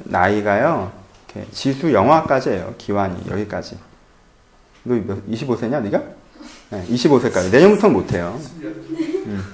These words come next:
스물여섯? 스물여섯이면 얘는 아니에요. 음, 네가 스물다섯이구나. 스물다섯까지. 아, 세상이 이 모양이에는 스물다섯까지라면. 스물여섯부터는 내가 세상이지, 뭐, 세상 이 모양으로 얘기할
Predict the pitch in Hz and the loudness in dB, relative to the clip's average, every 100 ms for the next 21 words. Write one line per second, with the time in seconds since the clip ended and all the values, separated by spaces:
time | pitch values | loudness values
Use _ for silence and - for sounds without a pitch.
0 | - - - 180 101 - 240 - - - | -18 -12 2 4 6 6 2 -4 -14 -20
1 | - - - 190 120 151 160 113 120 87 | -20 -6 4 6 8 6 6 4 4 4
2 | 87 87 85 90 95 - 285 349 359 254 | 0 -4 -4 -8 -8 -2 2 2 4 2
3 | - - - - 320 - - - - - | 0 -2 -8 -10 -12 -16 -18 -16 -16 -20
4 | - _ 113 117 113 147 123 98 90 90 | -20 _ 0 2 2 0 0 -2 -2 -6
5 | 139 92 92 - - - - 160 107 104 | -6 -6 -10 -18 -20 -20 -4 -2 0 -2
6 | 101 85 85 98 170 202 196 139 117 135 | -2 -6 -4 0 4 6 6 6 6 6
7 | 127 113 123 180 165 - 107 - 90 - | 6 4 2 0 0 -2 -2 0 -2 -4
8 | - - - - _ _ - - - _ | -12 -18 -20 -20 _ _ -20 -20 -20 _
9 | _ - _ - 202 160 107 143 139 175 | _ -20 _ -4 0 2 2 0 0 0
10 | - 107 139 147 135 113 101 131 107 101 | 4 4 4 2 0 0 0 -2 -2 -4
11 | 98 - 156 156 104 120 120 87 113 120 | -8 -6 -2 0 2 2 0 0 -2 -4